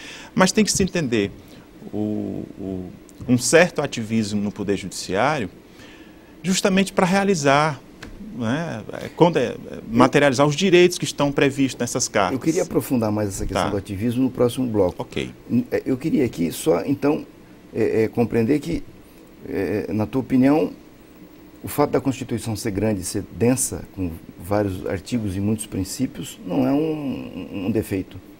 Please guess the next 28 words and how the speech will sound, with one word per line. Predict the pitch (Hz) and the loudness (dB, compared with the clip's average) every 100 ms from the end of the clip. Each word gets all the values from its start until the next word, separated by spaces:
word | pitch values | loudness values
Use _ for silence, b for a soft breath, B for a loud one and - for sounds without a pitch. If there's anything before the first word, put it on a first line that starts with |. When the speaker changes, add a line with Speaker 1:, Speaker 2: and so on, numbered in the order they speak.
| - | -6
Speaker 1:
Não, | 117 147 113 | 0 4 4
em | 131 | 2
si | - 156 | 2 0
não. | 208 123 92 - B B B B | 2 -2 -2 -8 B B B B
Não | - 175 | 0 4
é | |
um | 208 | 4
defeito | 180 - 131 - | 4 2 2 2
em | 104 | -4
si. | - - 98 | -6 -8 -6
O | 101 | -6
que | 107 - | -6 -2
o, | 110 104 - 107 | -2 -2 -4 -4
o | |
defeito | 107 107 - 151 175 185 - 160 | 0 -2 0 2 2 0 -2 0
é, | 104 78 - B B B B B - | 2 0 -6 B B B B B -10
é | - | -6
porque | - 110 - - - | -4 -4 -6 -8 -6
o | 107 | -2
defeito | 113 110 151 165 151 | -2 0 2 2 4
é | 107 | 4
interpretar | 117 127 139 147 135 - 143 170 | 4 4 4 4 2 6 6 6
essa | 170 139 | 4 -2
Constituição | - 110 - - 110 110 - 117 123 196 - B B B B - - - | -4 -6 -8 -10 -8 -8 -2 0 2 0 -4 B B B B -20 -20 -10
de | - | -8
forma | 143 135 139 170 180 185 147 | 2 6 6 4 -2 -4 -4
meramente | 98 117 156 139 143 | 2 4 4 2 -2
subjetivista, | - 165 151 143 110 101 131 120 - 82 | -4 -2 0 -2 -2 -2 0 -2 -4 -6